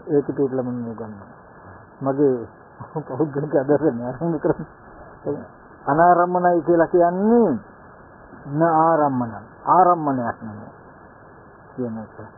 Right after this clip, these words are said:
ඒ කියන්නේ දැන්, ආ, හිතට අපි කියමු කතමේ ධම්ම සාරම්මන. වේදනාකන්ද, සංඥාකන්ද, සංකාරකන්ද මේ ධම්ම සාරම්මන. එතන හිතෙන් හිතට, ඒ කියන්නේ, අපි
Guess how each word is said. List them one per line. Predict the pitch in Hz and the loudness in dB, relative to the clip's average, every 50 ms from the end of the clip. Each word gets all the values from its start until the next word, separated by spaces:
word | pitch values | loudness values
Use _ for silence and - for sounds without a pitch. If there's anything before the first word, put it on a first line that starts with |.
| - - - - - | -20 -20 -20 -12 -6
ඒ | 151 143 | -6 -6
කියන්නේ | 131 - 170 165 151 139 | -2 0 0 0 0 0
දැන්, | 123 127 123 113 104 - - - - - - - - - - - - - - - - - - - | -2 -4 -4 -6 -10 -14 -20 -20 -20 -20 -20 -20 -20 -20 -20 -20 -20 -20 -20 -20 -20 -20 -16 -6
ආ, | 147 135 127 123 120 113 117 113 - - | -4 -2 -2 -2 -2 -4 -10 -14 -18 -8
හිතට | - 156 143 - - 190 180 - - 180 180 - - - | -6 -6 2 4 4 4 4 4 2 2 2 -2 -6 -4
අපි | - 143 143 - 156 | -4 -4 -2 -2 -2
කියමු | - 185 185 185 175 | 0 0 0 0 -2
කතමේ | 143 - 143 - - 175 185 175 | -2 -4 -4 -2 -2 -2 0 0
ධම්ම | 170 185 196 196 190 | 0 0 2 0 2
සාරම්මන. | 190 - 185 185 170 143 131 120 110 104 104 - - - - - - - - - - - - - - | 2 2 2 4 2 0 0 -2 -6 -10 -12 -16 -20 -20 -20 -20 -20 -20 -20 -20 -20 -20 -20 -14 -2
වේදනාකන්ද, | - 143 156 156 147 170 170 170 165 - - 170 170 175 | 2 4 4 4 4 2 0 0 0 0 -2 -2 -2 0
සංඥාකන්ද, | 165 165 151 156 160 160 156 - 170 170 | 0 0 -2 -2 -2 -2 -2 -2 -2 -2
සංකාරකන්ද | 165 - 160 147 143 - 156 156 156 156 - - 160 156 151 151 147 - - - - - - - - - - | -2 -2 -2 -4 -2 -2 -2 -2 -2 -4 -4 -6 -6 -6 -6 -10 -14 -16 -20 -20 -20 -20 -20 -20 -20 -16 -8
මේ | - 160 165 | -4 -2 0
ධම්ම | 151 165 170 170 160 | 0 0 -2 -2 -2
සාරම්මන. | - 147 135 131 123 120 113 113 110 - - - - - - - - | 0 0 0 0 0 -2 -6 -8 -12 -16 -20 -20 -20 -20 -20 -20 -20
එතන | - - 208 196 175 | 2 4 4 4 4
හිතෙන් | 131 135 147 - - - 208 208 202 196 190 - - 170 | 2 0 -4 2 4 4 4 4 2 0 -2 -6 -8 -6
හිතට, | 143 135 135 127 - - 190 185 - - 214 202 190 160 127 120 - - - - - - - - | -4 -4 -4 0 2 2 2 2 4 6 6 6 6 4 2 -2 -6 -14 -20 -20 -20 -20 -20 -18
ඒ | - 147 147 135 117 - 131 | -14 -14 -12 -12 -12 -14 -12
කියන්නේ, | - - 165 165 170 165 160 147 131 120 113 - - - - - - - - - - - 156 143 135 131 127 120 117 - - - - - - - - - - - - - _ - | -4 -2 -2 0 0 0 -2 -2 -2 -2 -6 -10 -20 -20 -20 -20 -20 -20 -20 -20 -12 -6 -4 -4 -2 -2 -4 -6 -8 -12 -18 -20 -20 -20 -20 -20 -20 -20 -20 -20 -20 -20 _ -2
අපි | - 139 - - - 196 | -2 -2 0 2 2 4